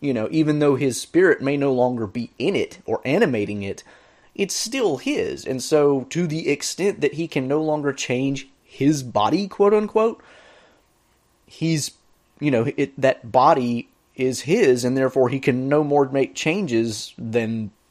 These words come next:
he can make changes to the fact that he's ugly, dark, and scary. So the fact that he gets his hand, his finger cut off is a permanent damage to his body, because it's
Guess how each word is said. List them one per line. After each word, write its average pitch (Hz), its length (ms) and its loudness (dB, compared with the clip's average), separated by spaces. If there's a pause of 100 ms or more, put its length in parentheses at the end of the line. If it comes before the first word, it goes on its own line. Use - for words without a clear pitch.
he 131 100 -6
can 117 200 -2
make 120 180 0
changes 120 380 -4
to - 100 -6
the 110 100 -4
fact 117 300 0
that 113 80 -2
he's 110 300 -6 (440)
ugly, 110 300 -4
dark, 113 320 0
and 101 140 -8
scary. 107 500 2 (500)
So 131 540 4 (440)
the 135 180 0
fact 165 400 2
that 139 340 4
he 135 160 -4
gets 147 260 2
his 131 260 2
hand, 165 460 -6 (160)
his 117 220 -4
finger 160 300 -4
cut 110 240 -2
off 127 480 2 (920)
is 175 200 6
a 151 120 4
permanent 160 600 -2
damage 143 460 -4
to 143 160 0
his 120 180 -4
body, 123 340 0
because 117 300 -4
it's 147 200 -4